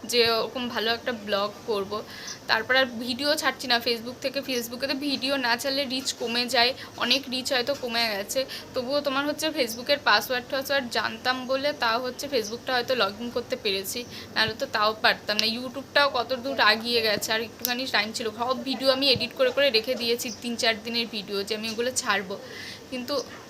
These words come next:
আর, তো ওর জন্য আর কি বলবো, মানে, বলার কোনো ভাষা নেই। আমার মাথা টাথা কাজ করছে না, বাড়ির কারুর মাথায় কোনো কাজ করছে না, মানে, তাও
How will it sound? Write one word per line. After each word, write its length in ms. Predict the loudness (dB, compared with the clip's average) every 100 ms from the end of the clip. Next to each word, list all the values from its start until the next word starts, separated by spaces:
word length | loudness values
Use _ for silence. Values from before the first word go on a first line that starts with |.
| -16 2
আর, 140 | 4 4 0 -16 -14 -14 -14 -14 -14 -16 -16 -14 -2
তো 100 | 4
ওর 220 | 4 2
জন্য 220 | -2 2
আর 100 | 0 0
কি 120 | -6
বলবো, 420 | -4 -2 0 0
মানে, 300 | -2 -2 -4 -4 -12 -10 -2
বলার 280 | 4 4 4
কোনো 160 | 0 -2
ভাষা 320 | -2 -2 2
নেই। 100 | 4
আমার 200 | 4 4
মাথা 260 | 0 -2
টাথা 240 | -8 -4 -4
কাজ 320 | 2 0 0
করছে 220 | -4 0
না, 60 | 2
বাড়ির 280 | 2 0 2
কারুর 260 | 4 4 4
মাথায় 320 | 0 0 -2
কোনো 220 | -2 -4 0
কাজ 220 | -2 -2
করছে 400 | -8 -8 -6 -4
না, 140 | -6 -8 -16 -16 -16 -8
মানে, 280 | -4 -4 -4 -10 -16 2
তাও 200 | 4